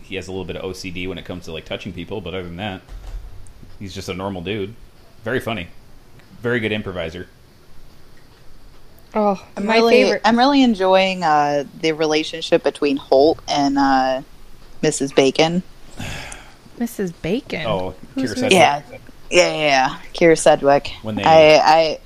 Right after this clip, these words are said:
Speaker 3: I think that's really
Speaker 2: Oh.
Speaker 3: fun. Their, their animosity towards one another is hilarious.
Speaker 1: It doesn't die down in all the seasons either. It's
Speaker 2: God.
Speaker 1: great.
Speaker 3: I, I would imagine.
Speaker 2: Now I want
Speaker 3: I would be
Speaker 2: bacon.
Speaker 3: very sad.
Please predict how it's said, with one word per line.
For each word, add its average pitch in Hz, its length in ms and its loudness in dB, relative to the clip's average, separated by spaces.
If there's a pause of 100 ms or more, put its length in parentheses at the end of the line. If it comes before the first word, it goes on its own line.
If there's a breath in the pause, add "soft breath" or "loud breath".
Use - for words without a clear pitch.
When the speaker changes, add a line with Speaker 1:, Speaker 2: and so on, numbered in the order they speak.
(160)
Speaker 3:
I 156 100 6
think 165 240 -2
that's 147 240 8
really 262 120 8
Speaker 2:
Oh. 233 140 6 (120)
Speaker 3:
fun. 160 80 -2
Their, 147 440 6
their 170 520 6 (880)
animosity 151 680 2
towards 151 280 0
one 147 140 -4
another 143 360 0
is 143 220 -2
hilarious. 135 600 2
Speaker 1:
It 117 40 -4
doesn't 120 280 0
die 107 160 2
down 101 320 -2
in 90 80 -8
all 92 100 -4
the 90 100 -8
seasons 85 380 -10
either. 76 300 -12
It's 120 120 -8
Speaker 2:
God. 131 60 -10
Speaker 1:
great. 151 100 0
Speaker 3:
I, 156 300 6
I 156 180 6
would 156 120 8
imagine. 143 640 4
Speaker 2:
Now 233 260 0
I 339 100 4
want 302 300 0
Speaker 3:
I 160 60 6
would 160 100 0
be 165 80 -2
Speaker 2:
bacon. 160 80 -2
Speaker 3:
very 151 220 4
sad. 139 440 0